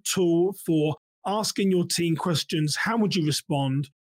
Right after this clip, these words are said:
Or testing your own knowledge against these areas. Um, it's my belief, if you can be better informed about what is going on inside your church, you will have some muscle memory to draw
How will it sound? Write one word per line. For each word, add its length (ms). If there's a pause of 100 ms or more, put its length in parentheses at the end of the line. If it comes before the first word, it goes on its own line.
(160)
Or 160
testing 480
your 440
own 320
knowledge 420
against 440
these 220
areas. 600
Um, 200
it's 220
my 220
belief, 420 (380)
if 180
you 300
can 400 (280)
be 120
better 360
informed 680
about 320
what 200
is 120
going 360 (100)
on 480
inside 520
your 120
church, 500 (460)
you 220
will 120
have 340
some 240
muscle 320
memory 360
to 160
draw 300